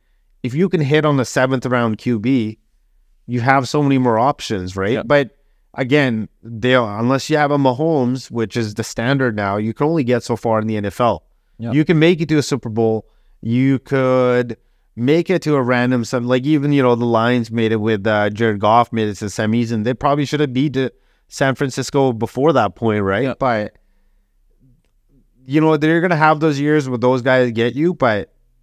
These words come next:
Speaker 1: statistically, over the last however many seasons, Brady, Roethlisberger, other than the random fluke Joe Flacco year,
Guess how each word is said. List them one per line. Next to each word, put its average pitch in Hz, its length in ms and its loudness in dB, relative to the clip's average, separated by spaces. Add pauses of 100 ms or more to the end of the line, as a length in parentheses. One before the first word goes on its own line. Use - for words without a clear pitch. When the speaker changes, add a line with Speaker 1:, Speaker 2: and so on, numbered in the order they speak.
(840)
Speaker 1:
statistically, 156 800 -2
over 127 200 4
the 110 80 0
last 110 380 0
however 117 300 0
many 117 240 0
seasons, 123 600 -6 (500)
Brady, 110 680 2 (320)
Roethlisberger, 104 1120 0 (640)
other 120 260 -4
than 131 80 -2
the 139 120 2
random 123 480 0
fluke 120 360 -4
Joe 151 240 2
Flacco 127 560 -2
year, 117 380 -2